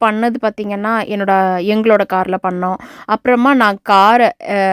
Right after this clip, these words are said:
லேர்ன் பண்றதுக்கு, அ, டிரைவிங் கிளாஸ்க்கு போகும்போது அது ஒரு கார்ல போனேன்.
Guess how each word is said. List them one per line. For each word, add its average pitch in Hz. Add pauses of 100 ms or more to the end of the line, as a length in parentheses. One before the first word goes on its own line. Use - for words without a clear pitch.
(260)
லேர்ன் 226
பண்றதுக்கு, 185
அ, 190 (100)
டிரைவிங் 226 (220)
கிளாஸ்க்கு 214
போகும்போது 202
அது 208
ஒரு 254
கார்ல 190 (160)
போனேன். 185